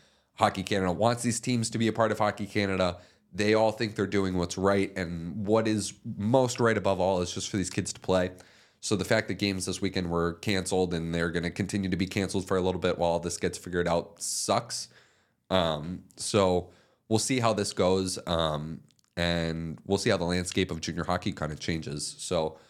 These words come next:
um, we hope to involve, involve ourselves a lot in the junior hockey landscape. It is, um,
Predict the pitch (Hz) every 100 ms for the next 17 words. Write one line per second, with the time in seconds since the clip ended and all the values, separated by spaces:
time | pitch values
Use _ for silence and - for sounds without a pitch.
0 | _ - - 90 82 78 117 131 120 117
1 | 95 95 87 - 87 95 101 87 85 92
2 | 87 85 92 98 - 90 90 101 95 92
3 | 95 95 90 87 92 92 - 92 87 87
4 | 85 - - _ _ _ 82 80 76 73
5 | 69